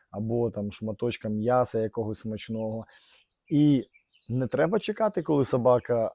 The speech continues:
а, виросте та порозумнішає. Треба з дитинства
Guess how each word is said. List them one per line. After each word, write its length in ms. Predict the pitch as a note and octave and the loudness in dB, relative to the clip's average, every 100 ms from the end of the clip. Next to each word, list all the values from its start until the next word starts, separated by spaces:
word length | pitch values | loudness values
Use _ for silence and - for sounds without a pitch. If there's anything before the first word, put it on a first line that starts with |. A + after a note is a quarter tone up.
| - | -4
а, 320 | A2+ A2+ A2+ | -4 -2 -2
виросте 640 | A2+ D#3 F3 C3 - G#2 _ _ _ | 2 4 4 0 -4 -8 _ _ _
та 100 | A2+ | -8
порозумнішає. 800 | A#2 B2 A#2 C3 B2+ G#2+ F#2+ F2 - | -2 0 0 0 -2 -4 -8 -12 -10
Треба 520 | A2 C3 C#3 A#2+ A#2+ G#2 - - _ _ - | -2 4 4 4 0 -2 -10 -20 _ _ -10
з 180 | G#2 | -8
дитинства 920 | G#2 B2+ - C#3 C#3+ B2 - G#2 F2+ | 0 0 2 2 2 0 -4 -6 -6